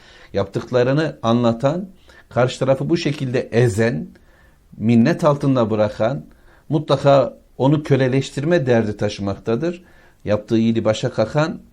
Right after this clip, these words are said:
cennete giremez. Bir de ayyaş pozisyonunda içki müptelası olan için de böyle bir durum var. Rabbim iki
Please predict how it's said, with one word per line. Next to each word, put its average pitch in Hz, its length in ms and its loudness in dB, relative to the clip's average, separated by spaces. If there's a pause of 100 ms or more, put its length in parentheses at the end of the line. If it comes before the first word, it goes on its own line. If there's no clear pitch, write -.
cennete 101 400 -4
giremez. 87 480 -12 (840)
Bir 139 160 2
de 170 180 2 (400)
ayyaş 139 580 2
pozisyonunda 92 920 -4 (520)
içki 120 280 -4
müptelası 107 680 0
olan 110 240 0
için 110 220 -6
de 98 120 -4
böyle 92 260 -4
bir 82 80 -10
durum 80 240 -8
var. 85 140 -10
Rabbim 123 400 -2 (1200)
iki - 380 -2